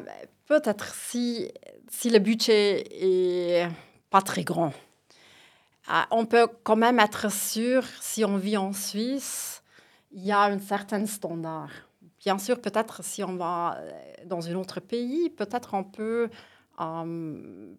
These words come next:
ben, on, le, le, le, le,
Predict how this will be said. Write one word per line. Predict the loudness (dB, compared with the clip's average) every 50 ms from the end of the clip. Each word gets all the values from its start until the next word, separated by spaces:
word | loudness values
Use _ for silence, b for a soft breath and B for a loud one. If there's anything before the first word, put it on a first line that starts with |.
| _ _
ben, | -8 -6 -6 -6 -6 -10 -14 -20 -18 _ -10 -8
on, | -6 -8 -8 -10 _ _ _ _ _
le, | -8 -8 -8 -6 -4 -2 -2 0
le, | 2 2 0
le, | 0 0 -2 -2 -4 -4 -6 -8
le, | -8 -8 -8 -8 -8 -8 -8 -10